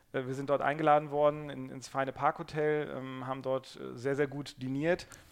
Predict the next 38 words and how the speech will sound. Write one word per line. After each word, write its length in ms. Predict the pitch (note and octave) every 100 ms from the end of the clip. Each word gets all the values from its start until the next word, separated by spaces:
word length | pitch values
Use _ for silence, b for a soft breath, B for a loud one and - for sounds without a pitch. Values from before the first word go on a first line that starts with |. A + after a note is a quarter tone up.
| B - -
Ähm, 220 | C3 C3
ich 100 | C3
hab 140 | C3+
gesagt, 240 | C3+ C#3 C3
als 220 | C3+ C3
Startup-Gründer, 800 | C#3 C#3 C#3 C3+ D3 C#3+ C#3+ C#3+
ähm, 180 | C3 C3+
ist 120 | C3+
man 160 | C#3 C3
über 160 | C3
jede 220 | C3 C#3 C3+
warme 180 | C3
Mahlzeit 380 | C3 C3 C3 A#2+
dankbar, 540 | B2 D3+ D3+ D3+ D3+ - -
da 120 | C3
geh 140 | C3 C#3
ich 120 | C3+
hin. 280 | D#3 D#3+ F#3 B B B B -
Und 340 | C#3 B2+ -
da 80 | C3
hab 120 | C#3+
ich 60 | C#3
dann 140 | C#3
eben 140 | B2+
Thorsten 340 | B2 D3 D#3 E3
kennengelernt. 640 | E3 D#3+ D3+ D3+ D#3 D#3
Wir 100 | C3+
haben 160 | B2+ C3
uns 240 | B2+ -
ausgetauscht, 760 | - D3+ - F3 D3+ D3+ D3 -
sind 140 | B2
im 100 | C3
Austausch 420 | C3+ D#3 E3 E3
geblieben, 560 | D#3 D3+ D#3 D#3 D#3 D3
äh, 240 | C#3+ C#3+
darüber 300 | C#3+ C#3 C#3
hinaus 380 | C3+ C3+ C3+ D3
noch. 200 | D3+ C#3+